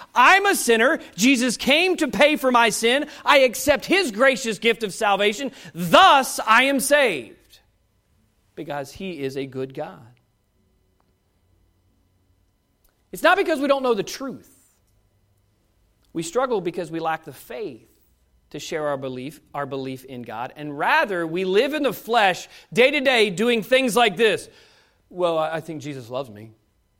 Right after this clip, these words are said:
Can, can I tell you, if you tell your coworkers tomorrow that the way to heaven is that Jesus loves you, you are doing them a disservice.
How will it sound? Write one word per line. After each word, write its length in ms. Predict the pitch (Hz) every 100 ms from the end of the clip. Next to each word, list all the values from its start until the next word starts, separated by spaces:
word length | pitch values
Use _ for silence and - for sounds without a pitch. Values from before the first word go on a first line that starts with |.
| _ _ _ _ _ _ _ _
Can, 140 | 180
can 140 | 170 175
I 60 |
tell 220 | 185 185 185
you, 120 | 170
if 100 | 180
you 80 | 196
tell 200 | 196 185
your 180 | 170
coworkers 500 | 165 165 170 170 156
tomorrow 380 | - 147 147 156
that 120 | 143
the 80 | 139
way 160 | 131 151
to 80 | 147
heaven 280 | 147 139
is 80 | 127
that 120 | 127
Jesus 380 | 127 139 135 120
loves 240 | 123 131 135
you, 260 | 160 175 _ _ _ _ _ _ _ _ _ _ _
you 100 | 143
are 80 | 143
doing 240 | 147 143
them 140 | 139 127
a 20 |
disservice. 920 | 120 117 120 113 107 _ _ _ _